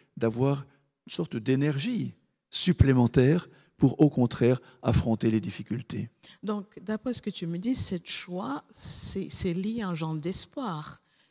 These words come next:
Speaker 2: Parce qu'on n'est pas juste, euh, euh, pris par le moment présent, qui peut être triste, mais on s'élance vers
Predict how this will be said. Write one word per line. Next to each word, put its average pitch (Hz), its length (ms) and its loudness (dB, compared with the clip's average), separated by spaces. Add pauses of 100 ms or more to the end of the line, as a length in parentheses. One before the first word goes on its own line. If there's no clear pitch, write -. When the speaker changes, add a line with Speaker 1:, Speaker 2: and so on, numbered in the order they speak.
(480)
Speaker 2:
Parce 180 160 0
qu'on 175 120 -2
n'est 170 120 -2
pas 220 240 -6 (220)
juste, - 580 -4
euh, 165 240 -4 (640)
euh, 151 120 -8 (260)
pris 233 360 -4
par 180 240 -4
le 165 100 2
moment 180 360 -2
présent, 170 460 -6 (560)
qui - 140 -8
peut - 200 -8
être - 260 -6
triste, - 500 -10 (280)
mais 160 220 -6 (100)
on 175 160 -12
s'élance 196 600 -6
vers 196 560 -10